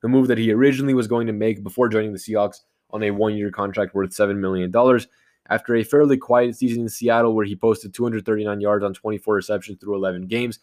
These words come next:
he closed out his career ranked fifth in receiving yards with over eighty-six hundred and receptions with seven hundred forty-two by a tight end in the Super Bowl era, and his sixty touchdowns rank eighth, so obviously an all-time great tight end. Um,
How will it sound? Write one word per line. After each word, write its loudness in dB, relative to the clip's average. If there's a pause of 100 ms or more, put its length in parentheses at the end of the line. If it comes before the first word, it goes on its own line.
(180)
he -12
closed 2
out 4
his 0
career -2
ranked -2
fifth 0
in 0
receiving -2
yards 0 (240)
with -6
over 2
eighty-six -4
hundred -4
and -6
receptions -4
with -12
seven -4
hundred -4
forty-two 0
by 2
a 0
tight -2
end 0
in -4
the -6
Super -4
Bowl 0
era, 4 (300)
and -6
his -6
sixty -4
touchdowns -2
rank -4
eighth, 0
so -2
obviously -2
an -4
all-time 0
great 0
tight -2
end. 2 (460)
Um, 0